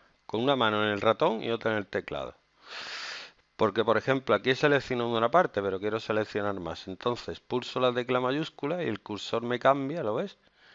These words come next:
A un más. Eso quiere decir que voy a seleccionar, añadir esto a la selección. Ya me he pasado. ¿Ahora qué hago?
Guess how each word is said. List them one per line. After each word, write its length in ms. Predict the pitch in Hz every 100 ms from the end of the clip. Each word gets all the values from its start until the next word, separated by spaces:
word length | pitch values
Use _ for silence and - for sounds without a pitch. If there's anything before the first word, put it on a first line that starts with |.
| _
A 100 | -
un 160 | 110 101
más. 260 | 87 139 -
Eso 240 | 117 127
quiere 140 | 127 127
decir 260 | - 143
que 100 | 131
voy 160 | 107 110
a 40 |
seleccionar, 640 | - 120 120 - 117 147 -
añadir 680 | 107 110 104 104 147 226 _ _ _ - - - - _ _ _
esto 340 | 120 117 - 127
a 20 |
la 120 | 113
selección. 580 | - 90 - - 87 80 _ _ _ _ _ _ _ _ _ _ _ _ _ _ _ _ _ _ _ _ _ _ _ _ _ _ _ _ _ - - - _
Ya 160 | 113 104
me 120 | 110
he 40 | 107
pasado. 460 | 107 - 107 78 - _ _ _ _ _ _ _ _ - _ _
¿Ahora 220 | - 110
qué 120 | 107 120
hago? 360 | 101 73 90